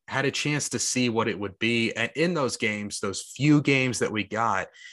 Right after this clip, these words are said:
it really looked like it could be something special. I just didn't account for James Harden kicking and screaming until he got his way and got moved on to the team that he wanted. So given the Nets were dealt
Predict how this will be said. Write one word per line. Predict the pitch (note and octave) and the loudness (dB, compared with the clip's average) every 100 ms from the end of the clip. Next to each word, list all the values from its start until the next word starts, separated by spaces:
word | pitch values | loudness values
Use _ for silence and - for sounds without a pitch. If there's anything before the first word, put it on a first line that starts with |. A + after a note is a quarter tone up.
| - | -6
it | B2+ A#2+ | -2 2
really | B2 C3 | 4 6
looked | B2 A#2 | 4 2
like | A#2 A2 | 2 -2
it | G2+ | -4
could | G#2 | -6
be | F#2 G2+ | -4 -4
something | - F#2+ F#2+ | -4 -4 -6
special. | - G#2+ G2+ - - - - - - - | -2 0 0 0 -4 -8 -16 -18 -12 -2
I | C3+ | 2
just | C3 A#2 A2+ | 2 2 4
didn't | C#3+ C#3 | 4 4
account | A#2 - A2+ G#2+ | 2 0 0 0
for | - G#2 | -4 -4
James | A2 G#2+ G#2 | -2 -2 -2
Harden | - G#2+ G#2 G#2 | 0 0 0 -4
kicking | - A#2+ A#2+ G#2+ | -2 -2 0 -2
and | F#2+ | -2
screaming | - G#2+ G#2+ G2+ F#2+ | -2 0 0 -2 -6
until | F2+ G#2 F#2+ | -4 -2 0
he | G2 | -2
got | F2+ G2 G2+ | 0 0 0
his | F2+ | -4
way | F2+ G2 F#2+ F2+ - _ _ _ - | -2 -2 -2 -6 -12 _ _ _ -12
and | G2 F2+ | -10 -10
got | - G2 F2+ | -2 0 0
moved | G2 G2+ F2+ | 0 0 2
on | G2 F#2+ | 2 2
to | - G2+ | -2 -6
the | F2+ | -2
team | - B2+ A2 | 0 0 0
that | F#2+ | -2
he | F#2 | -2
wanted. | F#2 F2+ F#2 - - - | -2 -2 -2 -6 -16 -8
So | - C3 | 0 2
given | A2+ E3+ F3 | 4 4 6
the | B2+ | 4
Nets | A2 A2+ A#2 - | 4 2 0 -2
were | G#2+ | -4
dealt | - G#2 G2 G2 | 0 2 2 -2